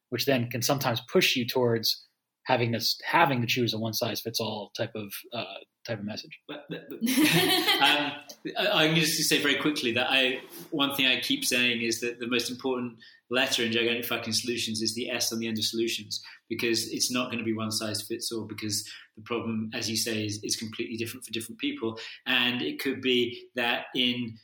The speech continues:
Speaker 2: Florida, you need to lean on the fact that insur-, the insurance market is gonna collapse because no one's gonna insure hurricane path places anymore. And the same in, in California. You know, insurance companies would be insane to, to keep insuring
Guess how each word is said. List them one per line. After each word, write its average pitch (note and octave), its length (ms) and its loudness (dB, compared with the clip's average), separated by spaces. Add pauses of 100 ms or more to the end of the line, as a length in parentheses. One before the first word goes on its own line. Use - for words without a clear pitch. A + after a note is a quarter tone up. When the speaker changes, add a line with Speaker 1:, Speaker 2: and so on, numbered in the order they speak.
(240)
Speaker 2:
Florida, D3 400 4
you A#2 220 2
need A#2 160 0
to B2+ 80 -2
lean B2 320 2
on A#2+ 160 -2
the A2+ 40 -4
fact C3 280 -2
that C3+ 80 -2
insur-, C#3 420 0
the C3 80 -2
insurance C#3+ 400 0
market A#2+ 300 -2
is - 100 -4
gonna A2 200 -4
collapse - 540 -6
because A2+ 460 -4
no B2 140 -2
one's A#2 120 -2
gonna A#2 160 -2
insure A#2 340 0
hurricane A#2 760 -2
path A2+ 340 -6 (360)
places B2+ 360 -2
anymore. G#2 420 -4 (360)
And B2+ 160 -2
the A#2+ 40 2
same B2+ 280 2
in, A#2+ 260 -2
in A#2 400 -2 (220)
California. B2 640 2 (240)
You C3 140 -2
know, A#2 200 0 (600)
insurance - 320 0
companies C3 300 0
would B2 80 -2
be B2+ 120 2
insane B2 420 0
to, A#2+ 200 -2
to A2+ 140 -10
keep B2+ 240 -6
insuring A#2 640 0